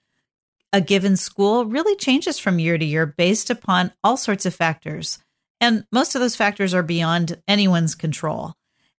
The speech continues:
Um, you know, things like how many students apply in a given year, what that demographic spread is of that group, what the college is looking for in terms of balancing that freshman class. So my best advice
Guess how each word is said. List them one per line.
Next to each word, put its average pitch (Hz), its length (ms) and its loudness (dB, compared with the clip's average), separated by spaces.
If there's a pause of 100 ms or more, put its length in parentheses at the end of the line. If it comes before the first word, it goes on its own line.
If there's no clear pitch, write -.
(140)
Um, 233 320 4
you 349 80 0
know, 339 140 0
things 359 300 -8
like 285 340 0 (200)
how 240 200 0
many 277 460 0 (120)
students 269 640 0
apply 262 380 0
in 220 180 0
a 175 60 -2
given 160 320 -2
year, 156 200 -2
what 208 240 -4
that 247 220 -2
demographic 240 680 0
spread 214 380 -2
is 175 240 0
of 151 100 -4
that 156 300 -4
group, 139 300 -6 (360)
what 262 260 2 (220)
the 233 240 0
college 247 460 0
is 214 160 -2
looking 240 320 -2
for 214 240 -2
in 196 80 0
terms 220 320 0
of 165 160 -2
balancing 185 500 2
that 151 160 -4
freshman 160 380 -4
class. - 500 -6 (420)
So 294 380 0 (140)
my 254 180 2
best 269 340 -2
advice 190 520 0